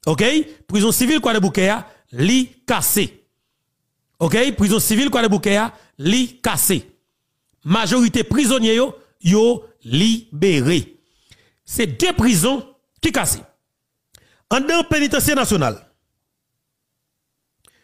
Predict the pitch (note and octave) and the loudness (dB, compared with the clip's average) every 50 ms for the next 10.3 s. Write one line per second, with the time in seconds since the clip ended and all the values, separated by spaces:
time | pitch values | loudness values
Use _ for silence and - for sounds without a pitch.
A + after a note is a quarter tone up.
0 | _ _ _ - C4 C#4 D4+ D4+ D4 D4+ D#4+ E4 E4+ E4 D#4+ - _ _ _ _ | _ _ _ -4 -2 0 0 2 2 2 2 2 0 0 -2 -8 _ _ _ _
1 | _ _ _ _ _ _ _ _ _ _ _ _ _ _ _ _ _ - F3+ G#3 | _ _ _ _ _ _ _ _ _ _ _ _ _ _ _ _ _ -2 0 0
2 | F#3 - - B3 B3 C4+ C4+ - E4 D4+ D4 C4+ B3 A#3+ A3+ F3+ F3+ G3+ G#3 G3 | 0 0 0 0 0 -2 0 -2 -2 0 0 0 2 0 0 0 0 0 0 0
3 | - B3 D4 D#4 D#4+ - - - _ _ _ _ _ _ _ _ _ _ _ _ | 0 2 2 2 0 -2 -6 -16 _ _ _ _ _ _ _ _ _ _ _ _
4 | _ _ _ _ _ _ _ _ _ _ _ _ _ - C4 A#3 C#4 C#4+ C#4+ C#4+ | _ _ _ _ _ _ _ _ _ _ _ _ _ -4 -2 0 0 0 0 0
5 | D4 D4 D4 D4 - - D4+ C#4 C#4+ - B3 C4 D4 D4+ D4+ D#4 D4+ - - - | 0 -2 -4 -4 -4 -4 -4 -4 0 0 2 2 4 4 2 2 2 0 0 0
6 | C4 C#4+ G3+ A3 A3+ G3 G3 G3 E3 A#2+ - - _ _ _ _ _ _ _ _ | 0 2 2 2 2 2 2 0 -2 -4 -8 -14 _ _ _ _ _ _ _ _
7 | _ _ _ _ _ _ _ _ _ _ _ _ _ _ _ _ _ _ _ _ | _ _ _ _ _ _ _ _ _ _ _ _ _ _ _ _ _ _ _ _
8 | _ _ _ _ _ _ _ _ _ _ _ _ _ _ _ _ _ _ - A#3 | _ _ _ _ _ _ _ _ _ _ _ _ _ _ _ _ _ _ -4 -2
9 | B3+ B3+ B3 A3 A#3+ A#3+ - - A#3+ G#3+ A3 - A3 - - A#3+ A3 F3+ - - | 0 0 0 0 0 0 0 0 -2 -2 -2 -2 -2 -2 0 0 0 0 0 0
10 | D#3+ C3 A2+ F#2+ - - | 0 0 -2 -4 -6 -12